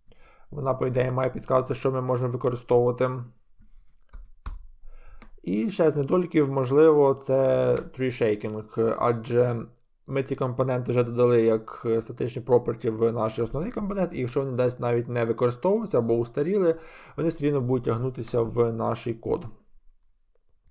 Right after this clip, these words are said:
Це може бути недоліком. Окей, е, цікавий компон-, цікавий паттерн. Разом з цим автор об'єднав цей паттерн з іншим паттерном. Давайте йдемо в середину, в компонент, і ми подивимося, що у нас тут є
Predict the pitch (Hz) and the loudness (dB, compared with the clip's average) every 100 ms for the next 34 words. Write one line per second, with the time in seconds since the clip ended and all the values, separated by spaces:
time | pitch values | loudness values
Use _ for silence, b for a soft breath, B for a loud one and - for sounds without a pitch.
0 | _ _ - - _ _ _ _ _ _ | _ _ -20 -20 _ _ _ _ _ _
1 | - 165 151 127 123 120 113 117 104 - | -8 -4 -4 -4 -4 -4 -6 -2 -2 -4
2 | - - - _ B B B B B - | -10 -14 -18 _ B B B B B -2
3 | 123 - - 127 123 - 170 139 135 131 | 2 0 2 2 2 2 2 2 0 -2
4 | 156 170 - 143 - 147 131 123 113 - | -2 -4 -10 -14 -4 0 4 4 2 0
5 | 117 143 240 254 - - 127 151 190 151 | 0 0 -2 -6 -10 -2 0 0 -2 -6
6 | - 170 160 - 147 156 160 - - 120 | -4 -4 -6 -6 -6 0 0 0 -6 -2
7 | 131 139 139 120 120 135 135 127 - 147 | 0 0 -2 -4 -4 -2 0 0 2 0
8 | 196 143 120 113 127 - - 185 185 131 | 0 -6 -6 -4 -4 -4 -6 -4 -2 -4
9 | - 92 - 110 113 131 160 139 135 127 | -6 -6 -6 -8 -4 -4 -4 0 0 0
10 | 123 117 127 117 131 123 135 233 190 123 | -2 0 0 0 -4 -2 -2 -2 -2 -2
11 | 123 120 185 277 226 160 143 - - 156 | -2 -2 -4 -4 -6 -6 -6 -8 -6 -4
12 | 139 131 139 180 170 147 123 143 - 131 | -4 -6 -4 -2 -2 -4 -4 -6 -4 -6
13 | 131 110 123 135 127 | -4 -2 2 2 0